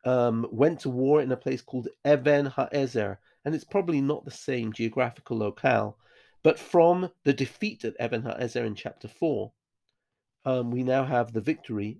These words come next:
in Even Ha'ezer. And one has to say that this scene here is, is almost the ideal. This is what we've been shooting for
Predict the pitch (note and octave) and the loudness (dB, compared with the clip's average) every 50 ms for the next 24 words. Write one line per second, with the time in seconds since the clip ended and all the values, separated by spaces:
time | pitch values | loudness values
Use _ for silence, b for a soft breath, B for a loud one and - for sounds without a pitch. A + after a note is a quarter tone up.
0 | _ _ - A2 G#2 - _ B2 B2 A#2+ A#2+ A2 A#2+ - - A#2 G#2+ G#2 - A2 | _ _ -10 -8 -8 -6 _ -4 -4 -2 -4 -4 -4 -6 -6 -6 -8 -6 -6 -6
1 | G2+ G2 G2 G2+ - _ _ _ _ _ _ _ _ _ - E3+ E3 E3 E3 - | -6 -6 -8 -10 -16 _ _ _ _ _ _ _ _ _ -6 -6 -4 -6 -6 -8
2 | - - _ - - E3 F3+ A3+ B3+ B3+ - - - - - - - G#3 G3 F3 | -12 -16 _ -6 -4 -4 -2 -2 -4 -6 -8 -12 -16 -18 -8 -4 0 2 2 2
3 | D3+ C#3 B2+ A#2 - C#3 - - B3+ B3+ - - - - - - - _ _ _ | 0 0 -2 -4 -6 -10 -10 -8 -8 -8 -8 -12 -18 -20 -20 -20 -20 _ _ _
4 | _ _ _ _ _ _ _ _ _ _ _ _ - - - - - G#3+ A#3+ A#3 | _ _ _ _ _ _ _ _ _ _ _ _ -20 -16 -12 -6 -4 -2 -2 -2
5 | G#3 D#3 G2+ G2 G2+ G2 G2 G2+ - _ _ _ _ _ _ _ _ _ _ A#3 | -2 -4 -4 -6 -4 -6 -6 -8 -12 _ _ _ _ _ _ _ _ _ _ -8
6 | F3+ - - - F#3 D3+ G#3+ A#3 F3+ - - - A2+ G#2 G2+ G2 G2+ G2+ A2+ A#2+ | -8 -8 -8 -8 -4 -2 0 0 -2 -4 -2 -2 0 0 0 0 -2 -2 -2 -2
7 | B2 D3 D3+ A2+ A#2 C#3+ E3+ - - C3 A2+ - - - - A#2 A2+ A2+ A2 - | 0 0 -2 -4 -6 -12 -12 -8 -8 -8 -6 -6 -6 -6 -6 -6 -6 -8 -8 -8
8 | - - C#3 B2 - C#3 A#2+ - - C3 B2 A#2 A#2 | -6 -6 -8 -6 -8 -10 -10 -2 2 2 2 2 0